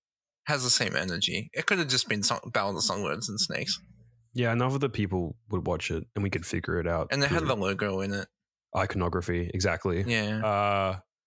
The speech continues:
Speaker 2: but yeah, all right, let's go.
Speaker 1: And
Speaker 2: Let's talk about that later. We'll talk about
Speaker 1: content
Speaker 2: Battle Royale
Speaker 1: warning
Speaker 2: first.
Speaker 1: for, for
Speaker 2: Oh, yes.
Speaker 1: for things.
Speaker 2: Not only is there going to be child death, but we're probably gonna make light of it as well. So
Speaker 1: And, like, other
Speaker 2: Well,
Speaker 1: things.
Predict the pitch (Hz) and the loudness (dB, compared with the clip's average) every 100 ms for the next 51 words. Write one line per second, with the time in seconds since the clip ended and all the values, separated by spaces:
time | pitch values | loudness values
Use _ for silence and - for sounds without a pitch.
0 | _ - 117 101 - 131 117 - 117 120 | _ -2 0 0 0 0 0 -4 -2 0
1 | - 139 123 147 143 131 131 127 113 131 | 2 2 4 2 2 2 2 2 2 2
2 | 120 165 - 113 131 127 131 113 123 127 | 2 -2 -4 0 2 2 2 2 4 4
3 | 127 127 131 120 139 - - 135 123 - | 6 6 4 4 2 2 2 2 0 -4
4 | - - 127 120 - 110 - - 117 117 | -2 0 0 -2 -10 -8 -8 -4 0 0
5 | 98 80 - _ 139 120 123 107 - 139 | 0 -4 -8 _ -8 2 2 4 4 4
6 | 107 - - 120 113 - - - _ _ | 2 -4 -2 0 2 0 0 -6 _ _
7 | - - 123 127 135 135 127 120 117 117 | -16 -4 0 2 2 2 0 2 2 2
8 | 113 107 104 107 98 92 92 90 92 90 | 2 2 2 2 2 2 0 0 -2 -2
9 | 95 95 92 92 87 85 87 85 82 82 | 0 0 2 2 0 0 0 0 0 0
10 | 82 - 82 85 82 78 92 - - 92 | -2 -4 -4 -4 -2 -2 -4 -6 -2 0
11 | 85 80 73 92 _ _ _ _ _ - | 2 0 -2 -6 _ _ _ _ _ -6
12 | 123 113 113 - 110 101 104 98 _ _ | -2 0 0 0 0 2 0 -2 _ _
13 | _ _ - 98 98 - | _ _ -4 -2 0 -2